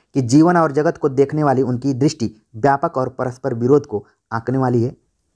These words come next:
क्लियर कर दिया कि उनके लिखने का उद्देश्य क्या है।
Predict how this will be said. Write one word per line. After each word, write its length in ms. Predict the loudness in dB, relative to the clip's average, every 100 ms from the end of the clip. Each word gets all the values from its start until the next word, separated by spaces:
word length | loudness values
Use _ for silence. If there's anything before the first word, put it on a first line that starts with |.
| -2
क्लियर 200 | 2 2
कर 200 | 2 -2
दिया 200 | -2 -4
कि 260 | -4 -8 -10 _ -12
उनके 180 | -6
लिखने 220 | -6 -4 -2
का 100 | 0
उद्देश्य 320 | 0 -2 -2
क्या 140 | -6
है। 360 | -6 _ _